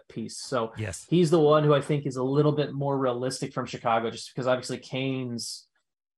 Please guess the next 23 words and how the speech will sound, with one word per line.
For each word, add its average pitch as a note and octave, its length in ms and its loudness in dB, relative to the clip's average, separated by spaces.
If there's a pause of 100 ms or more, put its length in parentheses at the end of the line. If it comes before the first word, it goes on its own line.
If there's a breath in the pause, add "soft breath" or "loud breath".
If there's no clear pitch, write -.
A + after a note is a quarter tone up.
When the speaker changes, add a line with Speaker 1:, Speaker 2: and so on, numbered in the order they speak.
Speaker 1:
um, A2 380 -14 (340)
Kane's C3+ 300 -6
contract A2+ 480 -4
is A2+ 100 -14
just - 240 -14
massive. A2+ 460 -6
Even A#2+ 240 -6
if A2 80 -10
you're A#2 100 -8
gonna A#2 160 -6
retain A2+ 340 -8
salary, G#2+ 480 -8
just - 220 -16
it's, A2+ 160 -16
it's G#2+ 240 -18
taken, - 460 -14
it's - 200 -14
taken, - 220 -8
there's C3 140 -4
a B2+ 80 0
lot C3+ 360 4
of, B2 220 -2 (1200)
uh, A2+ 200 -6